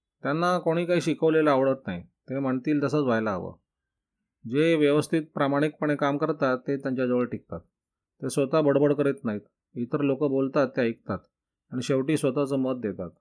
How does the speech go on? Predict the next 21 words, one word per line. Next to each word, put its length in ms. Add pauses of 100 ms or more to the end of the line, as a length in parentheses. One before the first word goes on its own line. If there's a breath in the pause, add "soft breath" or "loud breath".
(440)
पण 160
त्यांचं 380
मत 180 (180)
कोणी 200
बदलू 300
शकत 340
नाही. 200 (880)
आधी 280
गर-, 360
गरीब 260
होते, 540 (240)
पण 140
मेहनत 420
आणि 200
बुद्धी, 640
प्रामाणिकपणा 720
याच्या 160
जोरावर 360
आज 240
करोडपती 560
झाले. 260